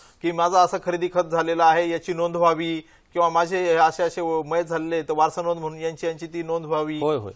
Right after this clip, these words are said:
Speaker 1: अशा प्रकारे तो करू शकतो.
Speaker 2: होय, होय.
Speaker 1: याच्यामध्ये.
Speaker 2: या,
Speaker 1: आ-
Speaker 2: अ, या, यासाठीच ती ई हक्क प्रणाली विकसित करण्यात आलेली
Speaker 1: हा.
Speaker 2: आहे. आज मी त्याला आठ नऊ प्रकारचे
Speaker 1: हा.
Speaker 2: अर्ज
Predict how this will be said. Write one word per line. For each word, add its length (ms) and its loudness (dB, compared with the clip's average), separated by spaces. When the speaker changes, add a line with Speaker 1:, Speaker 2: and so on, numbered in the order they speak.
Speaker 1:
अशा 180 -4
प्रकारे 380 0
तो 400 -8
करू 140 0
शकतो. 300 -6
Speaker 2:
होय, 180 2
होय. 140 -10
Speaker 1:
याच्यामध्ये. 520 -10
Speaker 2:
या, 100 0
Speaker 1:
आ- 200 -4
Speaker 2:
अ, 640 -10
या, 160 0
यासाठीच 520 -2
ती 400 -6
ई 20 0
हक्क 220 0
प्रणाली 480 -2
विकसित 340 -6
करण्यात 260 -2
आलेली 180 -2
Speaker 1:
हा. 60 -2
Speaker 2:
आहे. 80 -2
आज 200 2
मी 120 -8
त्याला 200 -2
आठ 360 2
नऊ 160 -2
प्रकारचे 420 -4
Speaker 1:
हा. 100 6
Speaker 2:
अर्ज 200 2